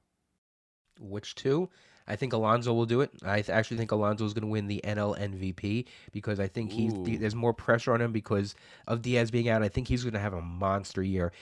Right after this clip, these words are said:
Speaker 1: He also stole a couple bases during the course of the spring training, so watch him to steal some more this year, I think, also. Um, but I think it's gonna be him, and I, I can't say no to Judge. How could Judge not hit fifty? He's, he's done it, how, he's done it twice already?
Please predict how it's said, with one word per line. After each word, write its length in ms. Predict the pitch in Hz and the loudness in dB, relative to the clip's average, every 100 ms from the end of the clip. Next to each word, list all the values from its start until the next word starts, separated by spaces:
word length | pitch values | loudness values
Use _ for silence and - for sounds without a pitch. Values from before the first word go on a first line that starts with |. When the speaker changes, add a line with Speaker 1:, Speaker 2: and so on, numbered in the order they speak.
| - | -6
Speaker 1:
He 120 | - | 6
also 240 | 135 147 156 | 10 10 8
stole 240 | - 143 | 6 8
a 40 | 170 | 10
couple 220 | 131 117 | 8 8
bases 420 | 107 104 110 110 | 6 4 2 0
during 280 | 117 110 113 | 4 4 4
the 120 | 107 | 0
course 320 | - - 110 | -2 0 0
of 60 | 110 | 0
the 40 | |
spring 220 | 104 117 113 | -2 -2 0
training, 260 | 113 127 | 0 0
so 260 | 131 104 101 - - | 2 2 2 -4 -6
watch 260 | 101 107 - | 2 2 2
him 100 | 135 | -4
to 80 | 95 | -6
steal 320 | - 127 165 | -4 0 0
some 180 | - 117 | 0 0
more 140 | 98 | 0
this 200 | 92 87 | -2 -4
year, 100 | 85 | -6
I 80 | 85 | -6
think, 220 | 90 92 | -8 -2
also. 400 | 101 127 - - - - - - | 0 0 -2 -10 -14 -20 -20 -4
Um, 440 | 113 110 107 110 107 - | 2 4 4 0 -6 0
but 80 | 113 | 0
I 60 | |
think 160 | 113 156 | 2 0
it's 100 | 147 | -2
gonna 160 | 139 | -2
be 140 | 123 113 | 0 0
him, 440 | - 131 160 208 - - - | 2 4 4 2 -2 -14 -6
and 240 | 117 117 117 | 2 4 4
I, 140 | 131 123 - | 2 0 -2
I 180 | 104 - | -6 -4
can't 280 | - - 170 | 6 8 8
say 220 | - 165 | 2 0
no 200 | 156 147 147 | 2 2 2
to 140 | - | -2
Judge. 560 | 117 135 160 107 87 - _ - - | -2 2 4 2 -2 -10 _ -20 2
How 140 | 147 | 4
could 180 | 156 151 | 6 4
Judge 320 | 147 151 117 | 6 6 4
not 300 | 113 113 160 | 4 6 6
hit 160 | 143 123 | 2 0
fifty? 380 | - 110 - 95 | 2 0 2 -2
He's, 220 | 123 127 - - | 0 -4 -10 -6
he's 180 | 147 131 | -4 0
done 220 | 139 165 | 2 2
it, 80 | 175 - _ | 0 -4 _
how, 200 | - - - | -10 -10 -8
he's 140 | - 123 | -10 -8
done 160 | 135 | -8
it 120 | 120 - | -10 -10
twice 320 | - 95 - | 0 2 2
already? 300 | 254 330 359 | 4 4 2